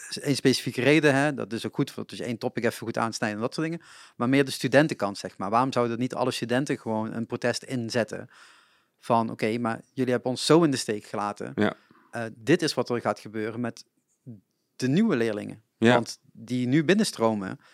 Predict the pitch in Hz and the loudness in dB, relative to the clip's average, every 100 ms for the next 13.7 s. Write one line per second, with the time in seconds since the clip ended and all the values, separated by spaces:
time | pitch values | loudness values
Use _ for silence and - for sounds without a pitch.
0 | _ 135 143 135 123 110 117 175 156 120 | _ -2 2 2 0 0 2 4 2 0
1 | 120 107 113 107 101 110 117 123 120 127 | -2 0 2 0 0 -4 -2 -2 0 0
2 | 110 120 123 120 110 117 - - 110 107 | 2 4 6 4 -2 -2 -4 -4 -4 -2
3 | 110 101 127 107 117 - - 135 - 120 | -2 4 4 4 -2 -12 -10 -8 -8 -6
4 | 120 - - 151 135 - 160 131 117 147 | -6 -6 2 4 4 6 8 8 8 6
5 | 143 - - - 127 127 127 139 151 113 | 6 0 -8 -2 6 6 8 6 4 2
6 | 127 135 135 135 - 135 - 123 110 - | 4 4 8 6 6 0 4 4 2 0
7 | 151 131 120 113 123 120 120 107 120 120 | 2 2 0 2 4 6 6 6 8 10
8 | 104 - - - _ _ _ - 117 123 | 8 2 -12 -20 _ _ _ 4 8 10
9 | 123 139 123 113 110 110 107 107 - - | 10 8 10 10 10 8 8 8 4 -6
10 | - 120 117 - 113 104 - 104 117 113 | -2 2 2 4 4 4 2 2 2 4
11 | 104 87 98 110 107 104 120 - 120 104 | 4 4 2 0 4 6 6 6 6 8
12 | 107 104 107 107 110 104 113 147 107 92 | 6 4 2 4 2 4 4 6 2 0
13 | - 101 92 98 98 120 | 0 0 2 0 0 -2